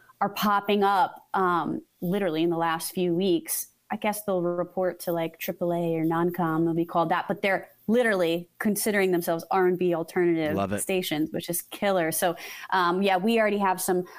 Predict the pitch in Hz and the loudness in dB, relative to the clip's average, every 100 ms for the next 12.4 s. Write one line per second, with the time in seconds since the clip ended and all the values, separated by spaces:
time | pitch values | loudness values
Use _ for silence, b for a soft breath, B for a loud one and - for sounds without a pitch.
0 | B 202 196 190 185 - 202 - 196 180 | B 0 2 2 0 -2 -2 0 0 0
1 | 175 170 170 202 185 180 170 160 170 180 | 0 0 0 -2 -2 -2 -2 -4 0 -2
2 | 175 170 160 175 170 147 - B B - | -2 -4 -2 0 0 0 -4 B B -2
3 | 170 156 160 156 156 156 151 156 151 160 | -2 0 -2 -2 -2 -2 -2 -2 0 0
4 | 160 - 156 151 - - 151 170 - 156 | -2 -2 -2 -4 -4 -4 -2 -2 -2 -4
5 | - 160 B B B - 170 156 139 - | -4 -6 B B B -4 0 0 -2 -4
6 | - - 185 - - 214 226 247 220 220 | -8 -2 0 0 -4 0 2 2 0 0
7 | 233 262 254 247 254 226 226 220 180 175 | 2 2 2 0 -4 0 -2 0 -2 0
8 | 180 202 220 220 226 226 - 240 233 226 | -2 0 0 0 0 -2 0 0 2 0
9 | 220 190 - 226 233 B B - 254 294 | -2 -4 -6 -2 -2 B B -2 0 2
10 | 247 196 208 226 233 233 214 196 220 233 | 0 2 0 0 0 0 0 0 -2 -4
11 | - - 190 202 196 185 175 196 180 175 | -6 -10 -4 -2 2 2 2 -2 -2 -4
12 | - 190 202 214 | -2 0 0 -2